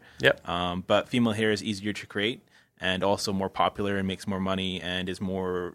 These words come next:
Speaker 2: bought,
Speaker 1: It helps support the
Speaker 2: more,
Speaker 1: game
Speaker 2: more
Speaker 1: more, yeah.
Speaker 2: purchased. You know, like, it, it still, it still is the case that
Speaker 1: But we
Speaker 2: ma-,
Speaker 1: still wanna be
Speaker 2: the ma-,
Speaker 1: fair.
Speaker 2: the male hair sells ten times less than female hair.
Speaker 1: Yep.
Speaker 2: It's probably because there are ten times less paying male players.
Speaker 1: Yes.
Speaker 2: Uh,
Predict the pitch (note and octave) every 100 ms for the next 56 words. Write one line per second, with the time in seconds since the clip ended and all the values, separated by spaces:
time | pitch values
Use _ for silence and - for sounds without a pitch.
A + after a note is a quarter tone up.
0 | - A#2 G#2+ G2+ F#2 D3 C#3+ - - G#2+
1 | A2 E2 B2 A2+ D2+ A#2 D#2 D3+ - -
2 | - - - _ A2 G2+ F#2 G2 C3+ C3+
3 | D3 C#3+ D3+ D3 - F#3 E3 D3 - E3
4 | D3+ C3 B2+ - A#2+ C3+ - B2 B2 A#2+
5 | - C3 A#2+ A2+ A#2+ A#2+ B2+ G2 F#2 B2
6 | C3 C3 A#2+ B2 A#2 G#2+ - A2 G#2 -
7 | A2 G#2+ G#2 G2+ G2+ - F#2+ C3+ C#3 C#3
8 | D#3+ E3 - C3 C3+ - - A2+ G#2+ G#2+
9 | A2 G2+ G2+ F#2+ G#2 G2+ G2+ G2+ G2 G2+
10 | G2 - G2 G2 G2 G2 F#2+ F#2+ - G2+
11 | B2+ - - _ F2+ F2+ F2+